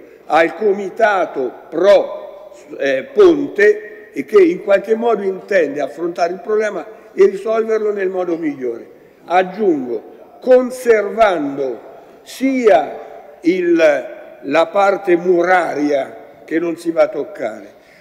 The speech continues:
sia conservando in loco la parte metallica, che però va necessariamente irrobustita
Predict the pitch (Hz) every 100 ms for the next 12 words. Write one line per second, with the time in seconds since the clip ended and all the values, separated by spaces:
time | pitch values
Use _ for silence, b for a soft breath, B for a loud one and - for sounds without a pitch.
0 | b - 262 254 196 - 233 214 214 226
1 | 208 233 247 220 196 202 214 214 151 -
2 | 120 110 B B B 156 151 208 208 -
3 | 180 170 151 165 143 131 139 - 185 -
4 | - - 196 233 226 180 170 151 190 226
5 | 226 196 - 190 170 170 180 180 143 -
6 | 147 165 190 226 - 214 214 185 - -